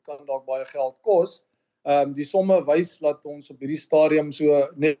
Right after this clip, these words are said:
nie, net nie, jy kan natuurlik nie net met koring, ehm, gelyk breek nie. Jy sal moet 'n somergewas ook plant en dan sal jy baie naby aan 'n gelyk breek kan kom. Maar sodra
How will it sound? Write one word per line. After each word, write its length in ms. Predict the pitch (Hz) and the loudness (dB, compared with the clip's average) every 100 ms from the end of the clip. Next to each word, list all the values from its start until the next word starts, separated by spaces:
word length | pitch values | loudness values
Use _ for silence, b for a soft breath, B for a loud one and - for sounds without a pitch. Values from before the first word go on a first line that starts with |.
| _ | _
nie, 180 | 156 180 | -2 2
net 280 | 175 190 - | 2 0 0
nie, 200 | 190 190 | -4 -2
jy 120 | 170 160 | -2 0
kan 140 | 175 | 0
natuurlik 380 | 160 202 190 185 | 0 2 0 2
nie 100 | 202 | 2
net 220 | 160 160 | 2 0
met 180 | 151 - | -4 -2
koring, 380 | 185 175 143 131 _ _ 135 | 2 2 2 -6 _ _ -4
ehm, 300 | 131 131 131 | -2 -2 -2
gelyk 360 | 143 143 147 | -2 0 -2
breek 260 | 139 143 143 | -2 -2 -2
nie. 80 | 208 | -2
Jy 140 | 156 143 | 0 -2
sal 160 | 143 | -6
moet 200 | 139 165 | -4 -4
'n 40 | 147 | -4
somergewas 760 | - 170 165 151 139 139 135 | 0 2 2 0 -2 0 0
ook 180 | 156 - | -4 -4
plant 260 | 160 175 170 | -2 0 -2
en 80 | 131 | -4
dan 140 | 135 | -4
sal 140 | 165 | -2
jy 120 | 147 135 | -4 0
baie 180 | 131 143 | 0 2
naby 280 | 135 135 | 2 2
aan 120 | 139 131 | 0 -4
'n 40 | |
gelyk 340 | - 120 143 151 | -12 -6 -4 2
breek 200 | 160 160 | 2 2
kan 160 | 156 | -8
kom. 240 | - 185 214 b b b | 0 0 0 b b b
Maar 100 | 156 | 0
sodra 400 | 160 170 160 196 | 2 2 4 4